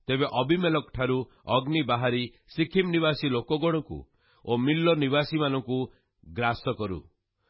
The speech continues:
ପୁଣି ସିକିମ ନିବାସୀ ଲୋକ ଗଣଠାରୁ ଓ ମିଲ୍ଲ ନିବାସୀମାନଙ୍କଠାରୁ ଅଗ୍ନି ବାହାରି ଅବିମେଲେକକୁ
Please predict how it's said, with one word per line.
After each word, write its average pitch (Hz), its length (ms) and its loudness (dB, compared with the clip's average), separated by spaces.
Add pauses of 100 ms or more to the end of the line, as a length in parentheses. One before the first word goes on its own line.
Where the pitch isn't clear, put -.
(160)
ପୁଣି 143 140 -2
ସିକିମ 175 380 0
ନିବାସୀ 151 380 0
ଲୋକ 120 260 -2 (500)
ଗଣଠାରୁ 151 640 0
ଓ 123 120 2
ମିଲ୍ଲ 151 360 0
ନିବାସୀମାନଙ୍କଠାରୁ 139 1000 -2 (360)
ଅଗ୍ନି 135 380 0
ବାହାରି 120 420 0 (340)
ଅବିମେଲେକକୁ 139 720 0